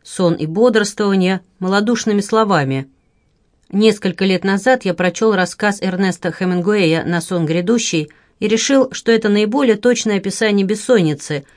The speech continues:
и тут просто нечего добавить к этому. Сколько смирения в этих словах, но заметим, что их можно истолковать и как ловкий прием, которым он дает понять, что на самом деле Хемингуэй отнюдь не сказал последнего слова.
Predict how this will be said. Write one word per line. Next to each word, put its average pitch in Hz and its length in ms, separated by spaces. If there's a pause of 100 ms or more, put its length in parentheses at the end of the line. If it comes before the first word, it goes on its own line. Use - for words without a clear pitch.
и 208 80
тут 220 200
просто 214 320
нечего 202 400
добавить 160 460
к - 100
этому. 135 400 (1600)
Сколько 247 440
смирения 226 600
в 180 40
этих 170 220
словах, 185 600 (360)
но 185 140
заметим, 202 600 (160)
что - 240
их 294 180
можно 247 320
истолковать 214 720
и 208 120
как 220 260
ловкий 220 340
прием, 220 500
которым 175 520
он 160 120
дает 160 320
понять, 202 480 (100)
что - 200
на 196 120
самом 214 360
деле 156 360 (240)
Хемингуэй 226 500
отнюдь 202 300
не 196 60
сказал 175 440
последнего 139 520
слова. 123 480